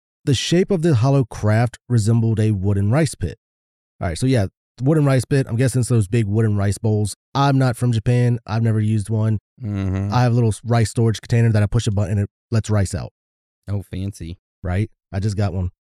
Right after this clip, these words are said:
Speaker 1: But yeah, the upper part of this craft appeared to be made of a red-coated rosewood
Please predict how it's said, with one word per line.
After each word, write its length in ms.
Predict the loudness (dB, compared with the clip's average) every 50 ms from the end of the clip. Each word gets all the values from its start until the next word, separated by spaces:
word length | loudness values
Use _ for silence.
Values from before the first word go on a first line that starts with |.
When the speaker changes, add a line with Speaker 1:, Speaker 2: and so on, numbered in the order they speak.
| _ _ _ _ _ _ _ _ _ _
Speaker 1:
But 80 | 0 2
yeah, 180 | 2 2 0 -2 -8 _ _ _ _
the 120 | -4 -2 0
upper 240 | -2 0 0 0 0
part 340 | 0 0 2 4 4 4 2
of 80 | 2
this 180 | 2 2 0 0
craft 400 | -2 -2 0 2 2 2 0 -2
appeared 320 | -4 -2 0 0 2 2
to 80 | 2 2
be 80 | 2
made 220 | 4 4 4 2 2
of 100 | 0 0
a 60 | -2
red-coated 720 | -2 0 0 2 0 0 -2 -2 0 2 2 2 2 0
rosewood 720 | -2 -2 -2 0 2 2 0 0 -2 -4 -4 -2 -2 -4